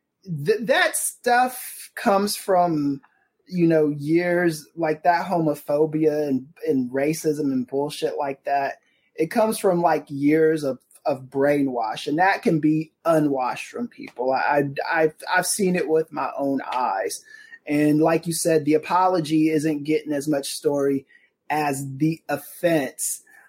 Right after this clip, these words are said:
Um, so we'll, we'll see. We'll see. I think they'll be fine ultimately if,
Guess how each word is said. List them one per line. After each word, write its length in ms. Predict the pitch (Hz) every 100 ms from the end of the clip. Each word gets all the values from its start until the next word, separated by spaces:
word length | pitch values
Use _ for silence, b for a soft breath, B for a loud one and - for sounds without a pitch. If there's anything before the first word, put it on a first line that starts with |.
| b
Um, 480 | 156 147 139 139 135
so 500 | 143 160 147 151 151
we'll, 300 | 190 202 226
we'll 180 | 220 254
see. 440 | 247 - - 214 -
We'll 240 | 208 262
see. 420 | - - 190 190
I 100 | 202
think 360 | 208 262 269 -
they'll 180 | 240 190
be 200 | 165 180
fine 680 | - 147 151 165 165 170 156 -
ultimately 880 | 156 175 160 160 156 156 165 165 160 b b
if, 120 | 156